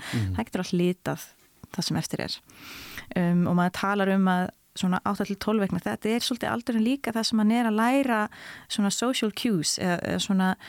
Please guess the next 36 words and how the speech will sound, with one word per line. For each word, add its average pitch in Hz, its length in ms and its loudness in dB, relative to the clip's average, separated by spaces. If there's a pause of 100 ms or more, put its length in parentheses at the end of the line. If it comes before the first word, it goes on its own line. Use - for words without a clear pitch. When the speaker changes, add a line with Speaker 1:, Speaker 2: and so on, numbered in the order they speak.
(420)
Speaker 2:
félagsfærni 214 960 -2
meðal 202 380 4
annarra 214 480 4
katta, - 580 -6
hvernig 202 220 0
hann 208 80 4
á 190 80 4
að 170 80 -4
haga 202 340 0
sér 190 160 -4
í - 60 -6
kringum 202 420 2
aðra 202 240 0
ketti 180 480 -2
og 160 80 -2
svoleiðis. - 460 -4 (500)
Þannig 180 240 2
að 180 140 0 (340)
þess 220 240 0
vegna 226 220 0
er 202 80 2
líka 233 220 0
svolítið 190 280 -2
atriði 180 320 -2
að 160 80 0
hann, 180 200 2
hann 180 200 0
sé - 220 0
ekkert 196 240 -4
að - 80 -8
fara 196 160 0
og - 60 -2
snemma 208 260 2
á 190 60 4
heimili 220 280 2
því 196 140 -4